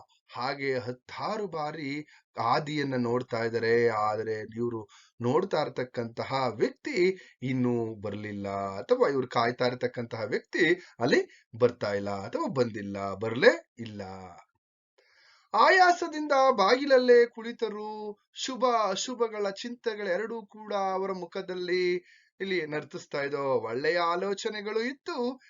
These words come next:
ಕೆಟ್ಟ ಆಲೋಚನೆಗಳು ಕೂಡ ಅವರ ಮುಖದಲ್ಲಿ ನರ್ತಿಸ್ತಾ ಇದ್ದೋ ಅಂತಕ್ಕಂಥದ್ದನ್ನ ನಾವಿಲ್ಲಿ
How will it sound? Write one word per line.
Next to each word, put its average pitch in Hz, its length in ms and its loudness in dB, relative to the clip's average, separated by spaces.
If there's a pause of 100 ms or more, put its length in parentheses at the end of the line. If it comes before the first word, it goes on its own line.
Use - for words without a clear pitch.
(100)
ಕೆಟ್ಟ 190 300 -2
ಆಲೋಚನೆಗಳು 220 880 0
ಕೂಡ 247 260 -6 (460)
ಅವರ 151 220 -2
ಮುಖದಲ್ಲಿ 170 880 -6
ನರ್ತಿಸ್ತಾ 131 640 -8
ಇದ್ದೋ 127 180 -2
ಅಂತಕ್ಕಂಥದ್ದನ್ನ 117 720 -10
ನಾವಿಲ್ಲಿ 117 520 -6